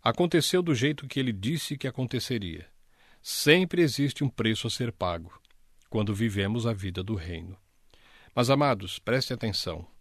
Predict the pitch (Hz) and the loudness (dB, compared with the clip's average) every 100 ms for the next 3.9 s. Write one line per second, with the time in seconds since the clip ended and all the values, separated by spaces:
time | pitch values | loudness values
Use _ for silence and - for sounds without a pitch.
0 | - - - - - 196 - 110 104 156 | -20 -14 -10 -6 2 2 2 -2 0 -2
1 | - 107 123 - 107 104 90 - _ _ | -2 -2 -2 0 0 0 -4 -12 _ _
2 | _ 90 - 143 226 139 101 95 131 - | _ -12 -2 2 4 2 0 -2 -2 -2
3 | 143 - 147 160 107 - 87 76 78 | -6 -4 -2 0 -2 -4 -6 -6 -10